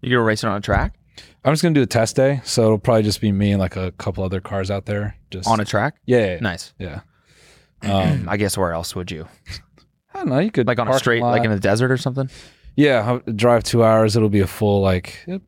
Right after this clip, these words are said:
Speaker 2: decently technical track. Um, I've heard the, the revs and the shifts on it are, like, pants shitting.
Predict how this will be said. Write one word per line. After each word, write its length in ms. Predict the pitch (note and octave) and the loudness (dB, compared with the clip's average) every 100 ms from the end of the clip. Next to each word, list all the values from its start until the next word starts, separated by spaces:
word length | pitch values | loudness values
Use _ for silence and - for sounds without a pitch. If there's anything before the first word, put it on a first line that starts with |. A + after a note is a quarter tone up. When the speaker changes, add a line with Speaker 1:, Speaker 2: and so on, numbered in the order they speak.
| _ _ - | _ _ -2
Speaker 2:
decently 380 | A#2+ B2 G#2 F#2+ | 0 2 2 2
technical 640 | G#2 F#2+ F#2+ G2+ F#2+ F#2+ _ _ _ _ | 0 0 -2 -2 -4 -6 _ _ _ _
track. 480 | - G2+ F#2 F2+ - _ _ _ - | -2 0 0 -2 -12 _ _ _ -6
Um, 640 | G2 F#2+ F2+ F2 E2+ E2+ _ _ _ _ _ _ _ _ _ - | -2 0 -2 -4 -6 -10 _ _ _ _ _ _ _ _ _ 0
I've 160 | G#2+ | 0
heard 400 | - B2 A#2+ G2+ | 0 2 2 2
the, 440 | G#2 G2 F#2 F2 F2 _ - - _ _ G#2+ | 2 2 0 -4 -10 _ -20 -20 _ _ -2
the 120 | G#2+ | -2
revs 520 | F#2+ G2 G#2 A2 G#2+ | 2 2 4 2 2
and 100 | G2+ | 0
the 60 | F2+ | 0
shifts 360 | - G#2 - | 0 0 0
on 140 | G#2+ G#2+ | 0 0
it 140 | G#2 | 0
are, 140 | G2 G2 | -2 -2
like, 300 | F2 - - | -2 -8 -8
pants 340 | - G2+ F#2 | -4 -4 -4
shitting. 420 | - G2 E2+ F#2+ | -6 -6 -8 -8